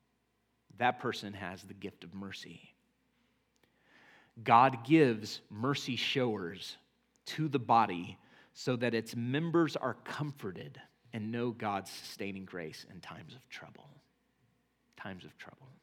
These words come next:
So those who show mercy are to do so with cheerfulness. Perhaps Paul considers those who are gifted in mercy to be susceptible to feeling used or taken advantage of or,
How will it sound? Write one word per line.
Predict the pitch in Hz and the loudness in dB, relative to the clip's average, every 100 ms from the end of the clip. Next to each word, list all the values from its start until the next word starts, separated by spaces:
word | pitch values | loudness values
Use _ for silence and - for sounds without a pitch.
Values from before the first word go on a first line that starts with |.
| _ _ _ _ _ _ _ _ _ - - - - - - _ | _ _ _ _ _ _ _ _ _ -20 -20 -18 -18 -20 -20 _
So | - | 2
those | 151 233 262 | 10 12 12
who | 233 | 8
show | 180 233 208 | 6 10 10
mercy | 165 160 202 - - 127 139 135 | 10 10 10 8 4 4 4 2
are | 143 135 | 2 2
to | 143 | 2
do | 127 170 | 0 0
so | - 127 | 2 4
with | 127 120 160 165 - | 4 6 6 6 2
cheerfulness. | - - 220 185 - 117 98 85 - - - - - _ _ _ - | 0 10 12 12 8 -4 -4 -8 -10 -12 -14 -20 -20 _ _ _ 0
Perhaps | 123 131 131 - | 4 4 2 -6
Paul | - 160 156 | 6 8 8
considers | - 120 113 160 143 139 113 | 6 -4 -2 0 4 2 0
those | 120 131 143 147 | 4 8 8 6
who | - | 2
are | 113 | -2
gifted | 113 147 147 131 | 0 0 2 2
in | 117 | 0
mercy | 117 135 135 107 104 | 0 0 -2 -6 -6
to | 107 117 110 | -6 -4 -4
be | 107 104 | -4 -6
susceptible | - 98 - - 120 - 143 131 | -6 -10 -6 0 0 0 0 0
to | 131 113 98 - - - - | 0 -4 -4 -6 -16 -20 -12
feeling | - 131 110 104 | -4 -2 -2 -2
used | 110 147 202 160 90 | 0 2 0 -2 -8
or | 73 - - - _ | -10 -12 -20 -20 _
taken | - 143 127 101 | 0 0 2 -2
advantage | 101 101 113 139 156 143 | -4 -2 0 2 2 6
of | 170 196 156 | 8 8 4
or, | 101 87 95 | -2 -2 -6